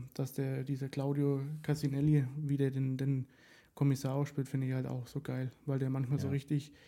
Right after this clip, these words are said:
Speaker 1: so richtig vor Verzweiflung dann auch die Beherrschung verliert und, äh,
Speaker 2: Ja.
Speaker 1: das ist so, so, so, es kommt auch so glaubwürdig rüber, also nicht so wie, äh, Schauspieler X Y, ähm, genauso auch der Mario Adolf, als er dann merkt,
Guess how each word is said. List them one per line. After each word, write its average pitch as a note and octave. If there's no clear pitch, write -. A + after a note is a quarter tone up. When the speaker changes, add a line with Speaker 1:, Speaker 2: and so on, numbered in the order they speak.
Speaker 1:
so -
richtig C#3
vor C#3+
Verzweiflung C#3
dann C#3
auch C3+
die C#3+
Beherrschung C3+
verliert C3
und, B2+
äh, C3+
Speaker 2:
Ja. G#2
Speaker 1:
das C#3+
ist E3+
so, E3+
so, D#3
so, D3+
es D3
kommt F3
auch D#3
so D3+
glaubwürdig C#3+
rüber, C3
also C3+
nicht D3+
so D3
wie, D3+
äh, D3+
Schauspieler D3+
X D#3
Y, F#3
ähm, D3
genauso D3
auch C#3
der C#3+
Mario C#3
Adolf, D3+
als C#3
er C#3
dann C3+
merkt, C#3+